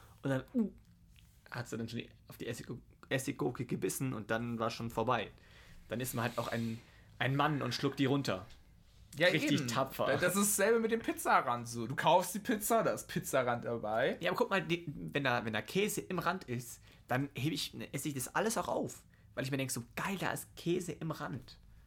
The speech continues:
Speaker 2: Nee.
Speaker 1: Das ist eigentlich viel, viel besser.
Speaker 2: Ja,
Speaker 1: Gut,
Speaker 2: okay,
Speaker 1: kostet
Speaker 2: vielleicht,
Speaker 1: aber
Speaker 2: vielleicht,
Speaker 1: einfach drei Euro Aufpreis
Speaker 2: vielleicht, vielleicht
Speaker 1: oder
Speaker 2: muss
Speaker 1: so.
Speaker 2: ich's mal probieren, aber
Speaker 1: Mhm.
Speaker 2: siehst du, drei Euro Aufpreis.
Speaker 1: Ja,
Speaker 2: Oh.
Speaker 1: dann, dann bin ich auch dazu geizig, dann irgendwie, dann schmeiß ich lieber den Rand weg.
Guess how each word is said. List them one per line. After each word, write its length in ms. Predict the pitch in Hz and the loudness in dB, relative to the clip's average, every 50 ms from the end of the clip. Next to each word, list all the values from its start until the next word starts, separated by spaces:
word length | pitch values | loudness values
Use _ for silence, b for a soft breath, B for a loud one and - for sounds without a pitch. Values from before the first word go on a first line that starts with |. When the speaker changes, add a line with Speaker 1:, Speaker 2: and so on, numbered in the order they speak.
| b b b b b b b b b b - - - - - - - - - - - - | b b b b b b b b b b -20 -20 -20 -20 -20 -20 -20 -20 -20 -20 -20 -18
Speaker 2:
Nee. 360 | 101 95 95 95 98 98 95 98 - - - - - - - - - | -16 -16 -16 -16 -18 -18 -18 -20 -20 -20 -20 -20 -20 -20 -20 -20 -14
Speaker 1:
Das 100 | - 123 139 | -8 -4 -4
ist 140 | 147 156 - - | -4 -2 -2 -2
eigentlich 320 | 147 151 160 156 151 - - | -2 0 0 -2 -2 -4 -8
viel, 300 | - - - 190 190 175 | -10 -8 -4 -4 -4 -4
viel 180 | - - 170 | -4 -4 -4
besser. 260 | 165 170 185 - - - - - | -4 -4 -4 -4 -8 -10 -6 0
Speaker 2:
Ja, 140 | - 143 165 | 4 4 4
Speaker 1:
Gut, 80 | 170 - | 6 6
Speaker 2:
okay, 140 | 160 151 | 4 4
Speaker 1:
kostet 160 | 147 143 143 143 | 4 4 4 4
Speaker 2:
vielleicht, 140 | 139 131 | 4 4
Speaker 1:
aber 100 | 123 123 127 | 4 2 4
Speaker 2:
vielleicht, 140 | 135 131 131 | 4 4 4
Speaker 1:
einfach 140 | - - - | 2 -4 -4
drei 180 | - 113 120 | 0 0 2
Euro 220 | 110 110 104 104 113 | 2 2 2 0 0
Aufpreis 100 | 135 120 120 120 | 2 2 2 2
Speaker 2:
vielleicht, 160 | 107 117 120 | 2 0 -2
vielleicht 180 | 131 117 113 104 | -2 -2 0 0
Speaker 1:
oder 80 | 101 | 0
Speaker 2:
muss 80 | 113 123 | 0 0
Speaker 1:
so. 20 | 123 | -2
Speaker 2:
ich's 100 | - 123 | -4 -4
mal 100 | 117 117 | -4 -4
probieren, 420 | - 120 110 107 110 113 110 107 | -4 -6 -6 -4 -2 -2 -2 -2
aber 320 | 101 104 104 107 101 - - B B B B B B B B B - | -2 -4 -6 -6 -6 -8 -12 B B B B B B B B B -6
Speaker 1:
Mhm. 60 | 127 | -2
Speaker 2:
siehst 220 | 139 165 202 202 | 0 0 2 0
du, 40 | 131 | 0
drei 240 | - - - 135 139 | -2 2 4 4 4
Euro 180 | 143 127 - - | 4 2 -2 -2
Aufpreis. 460 | - - - - - 123 - - - | -4 -4 -6 -10 -18 -20 -18 -10 -4
Speaker 1:
Ja, 140 | 95 98 101 | 0 0 2
Speaker 2:
Oh. 40 | - | 2
Speaker 1:
dann, 260 | 110 120 131 131 117 | 2 2 2 0 2
dann 160 | - 120 120 | 2 2 2
bin 100 | 120 147 | 2 0
ich 100 | 139 143 | 2 2
auch 60 | 131 | 2
dazu 220 | 123 123 120 - 127 | 2 2 0 0 0
geizig, 360 | 120 110 110 110 - - - | 0 2 0 0 -2 -6 -6
dann 120 | 104 107 | -6 -6
irgendwie, 200 | 110 110 104 101 | -6 -6 -6 -6
dann 120 | 101 101 104 | -6 -6 -8
schmeiß 240 | - - 120 113 104 | -8 -8 -6 -6 -6
ich 60 | 107 | -6
lieber 120 | 107 107 | -8 -8
den 100 | 107 104 | -8 -6
Rand 220 | 104 110 107 101 - | -4 -6 -4 -4 -6
weg. 200 | 98 98 - | -8 -8 -10